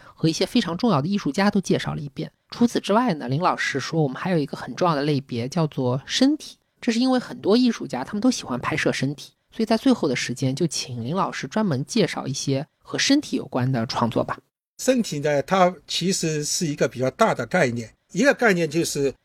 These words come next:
Speaker 2: 它包括就是我们狭义的身体，就是人体的表达。那么人体的这个画面当中，很多摄影家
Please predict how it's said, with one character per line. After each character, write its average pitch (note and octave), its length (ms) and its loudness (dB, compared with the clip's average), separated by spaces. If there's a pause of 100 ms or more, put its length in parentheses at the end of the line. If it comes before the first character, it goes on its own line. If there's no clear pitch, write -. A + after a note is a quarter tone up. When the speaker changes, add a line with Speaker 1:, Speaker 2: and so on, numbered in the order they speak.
Speaker 2:
它 D#3+ 160 2
包 F3 200 4
括 D#3+ 200 2
就 C#3+ 160 0
是 B2+ 340 -4 (120)
我 B2+ 140 4
们 C3 300 2 (260)
狭 C#3 320 2
义 A#3 140 4
的 C#3+ 140 2
身 C3 200 0
体， B2+ 140 -6
就 C3+ 140 -2
是 A#2 200 -4 (160)
人 B2+ 240 4
体 B2 280 -2
的 A2+ 160 -6
表 A2 180 2
达。 A2+ 240 -8 (160)
那 E3+ 120 2
么 E3 200 4 (160)
人 E3+ 220 2
体 G3+ 100 2
的 E3+ 100 2
这 F#3+ 120 2
个 E3 80 6
画 F#3 160 2
面 D3+ 120 2
当 E3 200 2
中， D#3 240 -2 (100)
很 C#3 160 -4
多 D3+ 100 4
摄 E3+ 140 2
影 C3+ 140 0
家 D3+ 240 4